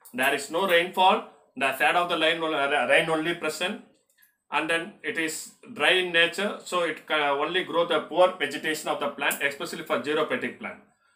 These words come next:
The first one, that is a windward. The first one possesses a good vegetation due to the heavy rain.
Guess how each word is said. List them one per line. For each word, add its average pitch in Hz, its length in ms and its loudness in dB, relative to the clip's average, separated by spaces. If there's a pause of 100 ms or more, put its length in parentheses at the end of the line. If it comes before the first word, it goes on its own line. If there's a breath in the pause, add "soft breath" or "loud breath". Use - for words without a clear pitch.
(360)
The 156 200 0
first - 260 0
one, 160 220 2 (100)
that 143 140 -4
is 160 160 -4
a 131 360 -2
windward. 175 440 2 (240)
The 135 120 -4
first 156 240 -6
one 196 180 -2
possesses 170 280 -6
a 156 140 -2
good 185 340 2
vegetation 143 600 -4
due 165 120 -4
to 156 80 -8
the 156 140 0
heavy 127 240 -2
rain. 98 260 -4